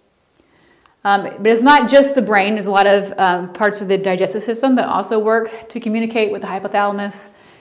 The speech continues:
to kind of mediate whether you're hungry or, uh, satisfied. In particular, you get the adipose tissue, so your fat cells. So if you eat and you get more fat put into those fat cells,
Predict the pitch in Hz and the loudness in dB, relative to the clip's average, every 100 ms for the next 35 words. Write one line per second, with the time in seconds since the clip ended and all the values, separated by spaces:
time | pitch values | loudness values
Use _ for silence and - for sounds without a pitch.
0 | - 226 214 208 208 208 202 196 196 190 | -16 -8 -4 -2 -2 0 0 0 -4 -4
1 | 196 190 196 202 185 180 190 185 - - | -4 -4 -6 -6 -4 -6 -6 -10 -18 -20
2 | _ - 180 165 170 - - 160 247 214 | _ -4 0 0 -4 -6 -10 -8 -4 -4
3 | 190 151 131 175 214 - - _ _ _ | -4 -4 -4 -4 -10 -14 -20 _ _ _
4 | _ - - 220 226 226 240 233 226 226 | _ -18 -10 -4 2 2 4 2 2 0
5 | 160 220 240 240 247 254 294 277 220 202 | 2 2 4 2 2 -2 -2 -2 0 0
6 | - 180 - 202 208 262 262 - - _ | -2 -4 -4 -4 -4 -4 -8 -16 -20 _
7 | - 220 208 202 - - - _ - 196 | -4 0 0 -2 -10 -20 -20 _ -8 -6
8 | 214 269 294 302 - - _ _ _ - | -4 0 0 -2 -10 -18 _ _ _ -6
9 | 202 190 190 190 190 - 220 226 226 240 | -4 -2 -2 -2 -2 0 2 2 2 0
10 | 233 - 208 214 247 226 208 220 220 - | 0 -2 -6 -4 0 0 4 2 2 0
11 | 233 208 208 208 - | 2 4 2 -2 -8